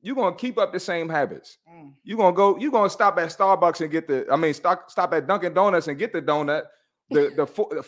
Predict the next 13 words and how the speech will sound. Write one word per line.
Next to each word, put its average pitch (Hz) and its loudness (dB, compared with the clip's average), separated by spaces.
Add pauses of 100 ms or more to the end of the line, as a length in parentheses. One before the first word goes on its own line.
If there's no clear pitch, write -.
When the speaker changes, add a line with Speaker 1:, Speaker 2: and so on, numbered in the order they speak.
(100)
Speaker 1:
six - -4
glazed 196 4
donuts 185 4 (320)
with 180 -4
the 175 4
one 185 2
hundred 180 -2
eighty-five 175 2
gram 170 -2
sugar 165 -6
coffee. 131 -2 (680)
Speaker 2:
Large. 139 -20 (200)
Speaker 1:
Large. 147 4